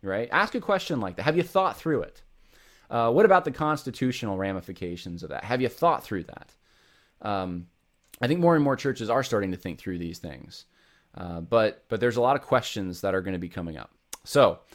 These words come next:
hopefully that breakdown was helpful for some of you in understanding kind of why I think a lot of churches who might e-, may even have very similar faith statements, but why their emphases are different. Uh, I, <laughs> I've,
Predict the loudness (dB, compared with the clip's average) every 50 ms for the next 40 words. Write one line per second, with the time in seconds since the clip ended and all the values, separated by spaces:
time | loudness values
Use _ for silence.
0 | _ _ _ _ _ 6 6 6 8 6 4 6 6 4 2 2 2 2 2 2
1 | 0 -4 -6 -4 -4 -4 -4 -6 -2 0 0 0 0 0 -2 -2 -2 -2 -2 -4
2 | -4 -2 0 0 0 0 0 0 0 -2 0 -2 -4 -6 -8 -8 -6 -6 -6 -6
3 | -8 -8 -8 -6 -4 -4 -4 -2 -4 -4 -4 -4 -6 -8 -8 -8 -8 -4 0 2
4 | 2 4 2 2 0 -2 -8 -20 -20 -12 -12 -10 -10 -8 -6 -2 0 0 0 0
5 | -2 -4 -4 -4 -2 -4 -6 -6 -2 0 2 2 2 4 2 2 2 2 0 -2
6 | -4 -2 0 0 -2 0 0 -2 0 2 4 4 4 4 4 2 2 0 0 2
7 | 2 2 2 2 2 0 0 0 0 0 0 0 0 -2 -6 -4 -4 2 4 4
8 | 4 4 2 -2 -2 -4 -4 -4 -4 -6 -6 -6 -6 -6 -6 -6 -8 -10 _ _
9 | -20 -20 -20 -20 _ _ _ -2 -2 -2 0 0 -2 -2 -2 -6 -18 -18 -18 -20
10 | -20 _ _ -20 _ _ _ _ -6 -2 0 2 2 2 2 0 -2 -4 -6 -12
11 | _ _ _ _ -20 -10 -4 -2 0 2 2 2 0 -2 -6 -10 -12 -12 -12 -12
12 | -12 -20 -12 -4 -2 2 2 2 0 -2